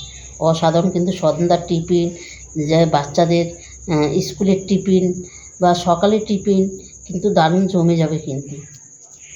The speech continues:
এই অ-, অসাধারণ টিফিনটা কিন্তু বন্ধুরা ঝটপটও হয়ে যায়। তোমরা অবশ্যই দেখবে, বাড়িতে একবার বানিয়ে দেখবে বন্ধুরা, দারুণ লাগবে কিন্তু। আর বন্ধুরা, রেসিপিটা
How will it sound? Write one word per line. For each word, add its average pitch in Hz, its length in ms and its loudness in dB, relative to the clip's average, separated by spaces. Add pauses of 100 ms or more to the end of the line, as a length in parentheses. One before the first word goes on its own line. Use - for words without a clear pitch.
(580)
এই 180 180 6
অ-, 170 240 2
অসাধারণ 170 480 2
টিফিনটা 190 420 0
কিন্তু 202 240 2
বন্ধুরা 208 500 0 (360)
ঝটপটও 175 580 2
হয়ে 165 280 4
যায়। 127 220 -6 (440)
তোমরা 185 380 0 (1080)
অবশ্যই 165 420 2
দেখবে, 180 440 2 (440)
বাড়িতে 160 300 2
একবার 180 260 4
বানিয়ে 170 340 2
দেখবে 175 340 0
বন্ধুরা, 202 400 0 (460)
দারুণ 160 340 2
লাগবে 170 300 2
কিন্তু। 143 360 -4 (1900)
আর 151 120 2
বন্ধুরা, 170 320 4
রেসিপিটা 185 640 0